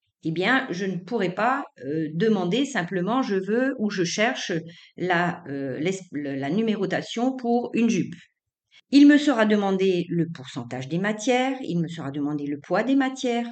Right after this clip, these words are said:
le sens d'ouverture, si ouverture il y a, s'il existe un élément resserrant ou un élément décoratif, et cetera, et cetera, et cetera. Si c'est un autre article que du textile,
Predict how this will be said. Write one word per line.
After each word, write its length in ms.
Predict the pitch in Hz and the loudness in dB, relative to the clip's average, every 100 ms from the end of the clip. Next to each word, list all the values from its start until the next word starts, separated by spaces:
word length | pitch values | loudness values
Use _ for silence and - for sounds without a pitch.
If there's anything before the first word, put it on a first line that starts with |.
| - - | -12 -10
le 180 | 151 | -6
sens 680 | 151 - 190 180 - - _ | -6 -4 -6 -6 -12 -16 _
d'ouverture, 640 | 143 156 180 - 262 277 | -8 -4 -4 -4 -4 -4
si 240 | - - 139 | -4 -10 -8
ouverture 500 | 160 151 - - 156 | -6 -8 -8 -10 -8
il 180 | 160 175 | -8 -4
y 80 | 220 | -2
a, 200 | 262 - _ _ _ _ | -2 -4 _ _ _ _
s'il 340 | - - 233 214 | -12 -4 2 2
existe 360 | 190 214 214 | 2 -2 -2
un 120 | 180 | -2
élément 340 | 175 170 165 156 | 0 2 0 -2
resserrant 560 | 147 - 151 139 175 214 - _ _ _ _ _ 277 | -8 -10 -10 -8 -8 -8 -14 _ _ _ _ _ 2
ou 160 | 262 | 6
un 140 | 226 196 | 6 4
élément 320 | 175 165 151 | 2 2 0
décoratif, 720 | 139 135 - 139 170 233 240 - - | -4 -8 -8 -10 -8 -8 -8 -6 0
et 140 | 214 | 0
cetera, 540 | 214 175 175 165 233 - | 0 -4 -2 -2 -4 -6
et 140 | 185 180 | -8 -8
cetera, 520 | 170 160 156 196 214 185 | -10 -8 -8 -10 -10 -10
et 100 | 175 | -10
cetera. 440 | 175 165 160 - - _ _ | -10 -10 -12 -14 -18 _ _
Si 200 | - 262 | -6 -2
c'est 200 | 262 277 | 0 2
un 200 | 262 269 | 6 8
autre 240 | 311 349 294 | 8 6 0
article 580 | - - 294 294 240 233 | -2 -2 -4 -2 -2 -2
que 100 | 226 | -2
du 260 | 202 233 | -4 -2
textile, 640 | 262 254 - 202 175 147 | -2 -4 -8 -6 -4 -4